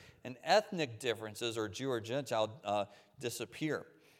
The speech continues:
Uh, Ephesians chapter two, verses eleven to eighteen. We won't read that, but it's a good place to look for some detail there. So when you're reading Scripture, uh, always ask yourself, I like this,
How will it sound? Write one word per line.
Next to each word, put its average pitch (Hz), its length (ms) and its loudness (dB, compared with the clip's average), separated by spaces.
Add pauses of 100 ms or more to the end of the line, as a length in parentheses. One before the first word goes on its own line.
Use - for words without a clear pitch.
(140)
Uh, 104 100 2
Ephesians 113 440 -2
chapter 113 320 -4
two, 120 360 0
verses 104 360 -4
eleven 110 360 2
to 104 60 -6
eighteen. 107 360 -6
We 110 80 -6
won't 113 180 -4
read 123 380 -6
that, 127 200 4
but 107 100 -2
it's 104 120 -10
a 101 60 -8
good 104 180 -2
place 107 300 -4
to 90 60 -6
look 95 260 -2 (340)
for 104 100 -6
some 98 240 -8
detail 98 460 -8
there. 87 180 -4
So 92 280 -6 (600)
when 110 160 -8
you're 107 140 -4
reading 143 280 0
Scripture, 117 680 -4 (420)
uh, 98 220 2
always 110 280 2
ask 104 280 0
yourself, 90 420 -2
I 104 120 4
like 104 260 2
this, - 260 -4